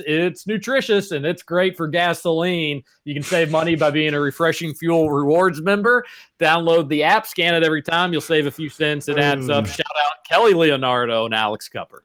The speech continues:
Speaker 2: Oh, man, that delicious gas. Hey, gents, it's been a minute. I hope T J's doing well as a new Pops and Nick as a veteran now. Justin, hope your I U people are good along with Trevor.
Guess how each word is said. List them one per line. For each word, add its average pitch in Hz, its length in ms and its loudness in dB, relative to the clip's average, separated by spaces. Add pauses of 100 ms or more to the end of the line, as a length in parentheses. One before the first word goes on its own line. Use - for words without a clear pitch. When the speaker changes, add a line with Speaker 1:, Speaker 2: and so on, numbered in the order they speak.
(400)
Speaker 2:
Oh, 107 360 -2
man, 101 320 -8
that 104 220 -10
delicious 101 460 -4
gas. - 500 -6
Hey, 254 200 4
gents, 269 400 2
it's 220 160 -6
been 226 220 2
a 349 60 0
minute. 277 360 4
I 151 60 2
hope 202 200 2
T 185 140 -4
J's 175 260 4
doing 156 280 2
well 131 240 4
as 123 100 0
a 120 40 -2
new 117 140 2
Pops 113 360 2
and 98 140 -4
Nick 113 280 2
as 98 220 0
a 113 40 0
veteran 85 400 0
now. 85 220 0
Justin, 110 360 0
hope 110 200 0
your 110 140 2
I 104 60 2
U 107 200 2
people 110 320 0
are 104 160 2
good 110 220 2
along 104 320 2
with 92 100 -2
Trevor. 117 380 0